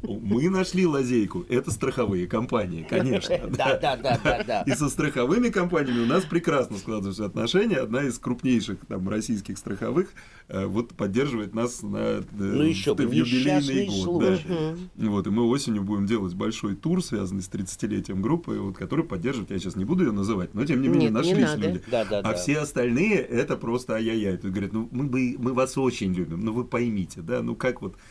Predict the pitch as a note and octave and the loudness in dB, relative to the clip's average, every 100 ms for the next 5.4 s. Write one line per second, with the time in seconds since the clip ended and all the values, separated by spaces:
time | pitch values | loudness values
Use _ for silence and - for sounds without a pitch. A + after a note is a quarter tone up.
0 | - - G#2+ G#2 G2+ F#2+ F2 F2+ G2 F#2+ | -20 -8 -6 -4 -4 -6 -6 -6 -4 -2
1 | C3 B2 G#2+ C#3+ D#3+ - G2 A#2 - A2+ | -4 -4 -6 -4 -4 -2 0 -2 -2 -2
2 | G#2+ F#2 F2+ - - E2+ F2 G#2+ E3 C3+ | -2 -4 -10 -12 -14 -10 -6 -2 0 2
3 | C3+ D3 D3+ B2 D3 - C4 A#3+ B3 - | 2 0 0 -2 -2 -2 -2 0 -2 -2
4 | A#3+ A#3+ A#3 A#3 - C#3+ F3+ - E3 E3 | -2 -2 0 -2 -4 0 0 0 -4 -2
5 | E3+ - - A2 | 0 -2 -4 -8